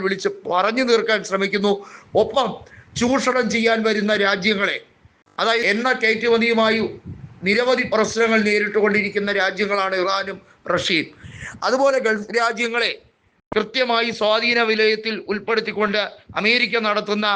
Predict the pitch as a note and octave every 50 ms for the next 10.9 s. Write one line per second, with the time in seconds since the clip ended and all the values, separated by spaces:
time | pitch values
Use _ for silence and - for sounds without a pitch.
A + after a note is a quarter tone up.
0 | F#3 - - - - _ _ - G#3 G#3 G3+ G#3 - B3+ A#3+ A#3 A3 G#3+ G#3+ G#3+
1 | G#3+ G#3+ - - G#3 G3+ G3+ G#3+ A3 A3+ G#3+ - - - _ _ _ _ _ -
2 | - F3 F#3+ G#3 A3 G#3+ G#3+ G#3+ G#3+ G#3+ G#3 - - - - - - - - _
3 | _ _ _ _ - - - - _ _ _ - E3+ G3 A3+ C4 C4 C4 B3 A#3+
4 | - - A3+ A3 A3 G3+ G#3+ A3 G#3+ G#3+ G#3 G3+ G3 - - G3+ G3+ G3 A3 A3
5 | A3+ A#3 A3 G#3 G#3 G3+ G3 F#3+ - - C3 - F#3 G#3 A#3 A#3+ A#3 A3 G#3 G3+
6 | - - A3 F#3 G3+ G3+ F#3+ G3 F3 - - _ _ _ _ _ _ _ _ -
7 | - - E3 F#3 G3 F#3+ - G3+ G#3+ G3+ G#3 G#3 G#3 G3+ G3 F#3+ F#3 E3+ F3+ F3+
8 | F3+ G3 G3+ G3+ G3+ G3+ F#3+ F#3+ F#3 F#3 E3+ F#3 F#3+ F#3 F#3 B2+ B2+ D#3 F3+ F#3
9 | G3 G3 F#3 F3 F3+ - G3 F#3+ F3+ E3+ E3+ F3 F#3 G3+ G#3+ A3 A3+ A3+ A3 G#3
10 | A3+ - - - _ _ - F#3 A#3 B3+ D4+ D#4 D4 C4 A#3+ A3 G3